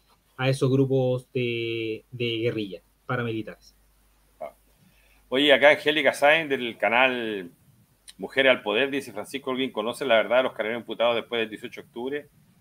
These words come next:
Speaker 2: Sería bueno para aquellos que tienen alguna duda que concurran al canal de Angélica Sáenz, ella tiene súper claro, y además ella es la defensora principal del tema de los carabineros que están imputados por delito,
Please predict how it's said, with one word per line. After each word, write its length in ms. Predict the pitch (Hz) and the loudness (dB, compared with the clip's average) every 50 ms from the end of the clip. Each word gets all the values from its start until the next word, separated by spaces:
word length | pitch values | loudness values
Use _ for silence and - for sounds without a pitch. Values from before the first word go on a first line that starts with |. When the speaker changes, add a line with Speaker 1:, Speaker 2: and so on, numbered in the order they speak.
| _ _ _ _ _ | _ _ _ _ _
Speaker 2:
Sería 240 | - 117 123 123 | -6 -2 0 0
bueno 240 | 120 127 139 151 147 | 2 2 2 2 4
para 140 | 135 135 127 | 6 6 6
aquellos 300 | 110 - 135 143 147 139 | 4 2 -2 -2 -2 -2
que 100 | - 135 | -4 -4
tienen 240 | 117 135 135 143 135 | -4 -4 -2 -2 -2
alguna 240 | 127 123 139 135 127 | -2 -2 0 0 0
duda 240 | 120 131 143 147 | 2 2 2 2
que 160 | 139 139 123 - | 2 0 -4 -6
concurran 500 | - 107 87 - - 135 143 147 147 139 | -6 -8 -8 -6 -6 -4 -2 -2 -2 -2
al 120 | 135 - | -4 0
canal 320 | - 117 117 123 131 143 | 0 0 0 0 -2 0
de 80 | 135 135 | 0 0
Angélica 460 | 127 - - - 135 135 131 127 120 | -2 -2 -2 -4 -4 -2 -2 -4 -4
Sáenz, 340 | - - 135 139 139 139 139 | -2 0 0 0 0 0 0
ella 160 | 139 135 120 | -2 -4 -4
tiene 200 | 127 127 123 113 | -4 -6 -8 -8
súper 280 | - - 131 139 131 - | -8 -8 -6 -6 -6 -4
claro, 280 | - - 135 135 143 | 0 2 2 2 4
y 20 | 135 | 2
además 240 | 120 117 131 135 127 | 0 2 2 0 0
ella 160 | 127 120 113 | 0 -2 -2
es 60 | 113 | 0
la 400 | 107 104 98 95 90 85 85 80 78 _ _ _ _ _ _ _ _ _ _ _ _ _ _ _ _ _ _ _ | 2 4 4 4 2 -2 -4 -12 -20 _ _ _ _ _ _ _ _ _ _ _ _ _ _ _ _ _ _ _
defensora 520 | - 104 - 117 110 - - 139 139 135 | -6 -6 -4 -4 -6 -2 2 6 6 6
principal 580 | 131 127 117 104 - 110 104 92 120 131 147 147 | 6 4 -2 -6 -8 -8 -2 2 2 2 2 0
del 160 | 143 139 - | -4 -8 -8
tema 220 | - - 143 143 139 | -4 -2 0 0 2
de 60 | 135 | 0
los 100 | 120 - | 0 -2
carabineros 420 | - 117 113 110 113 123 135 117 | -2 0 0 0 -2 -4 -6 -8
que 80 | - 113 | -10 -12
están 220 | _ - 127 127 | _ -6 -6 -6
imputados 480 | 131 113 - - 107 - 117 127 123 - - | -6 -10 -12 -10 -2 2 2 2 2 0 -4
por 120 | 123 101 | -12 -10
delito, 480 | 101 98 92 107 113 - 143 156 170 | -10 -10 -10 -10 -12 -12 -12 -12 -12